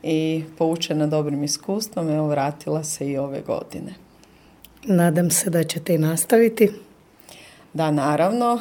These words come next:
Speaker 1: Mi smo danas, e, uspješno radili, imali smo terensko snimanje, a nakon tog terenskog snimanja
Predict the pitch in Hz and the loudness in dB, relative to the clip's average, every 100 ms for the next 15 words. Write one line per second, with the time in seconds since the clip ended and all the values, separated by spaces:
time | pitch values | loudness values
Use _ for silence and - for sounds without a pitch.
0 | - 180 175 175 - 165 165 165 160 160 | -4 -6 -4 -4 -4 0 0 0 -2 -2
1 | - 143 147 147 151 151 - - - - | 0 2 2 2 0 -4 -14 -16 -12 -4
2 | 170 165 - 151 - 156 147 151 147 147 | -2 -2 -2 -2 0 2 4 2 2 0
3 | 151 151 147 147 147 165 143 - - - | 0 0 0 -2 -4 -4 -6 -8 -20 -20
4 | - 156 147 139 - - - - 190 226 | -4 0 0 0 -4 -2 -2 0 0 2
5 | 262 247 233 226 233 - - - - - | 2 2 2 0 -2 -12 -20 -20 -20 -6
6 | 160 151 151 151 156 - 165 165 156 - | 0 4 4 2 -2 -6 0 0 0 -2
7 | 151 151 156 151 - 156 156 151 151 - | -4 0 -2 0 0 0 0 -4 -8 -8
8 | - 202 220 208 202 185 180 180 | -4 -2 0 0 0 0 0 0